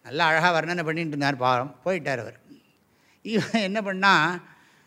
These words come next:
அஹ், அங்க அவரை, கிருஷ்ணரை பிடிச்சுட்டான்.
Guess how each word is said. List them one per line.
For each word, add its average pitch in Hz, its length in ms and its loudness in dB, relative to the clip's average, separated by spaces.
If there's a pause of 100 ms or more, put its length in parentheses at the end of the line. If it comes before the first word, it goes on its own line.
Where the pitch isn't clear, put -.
(140)
அஹ், 131 1160 -4 (1200)
அங்க 160 320 0
அவரை, 165 320 4
கிருஷ்ணரை 160 680 0
பிடிச்சுட்டான். 156 640 2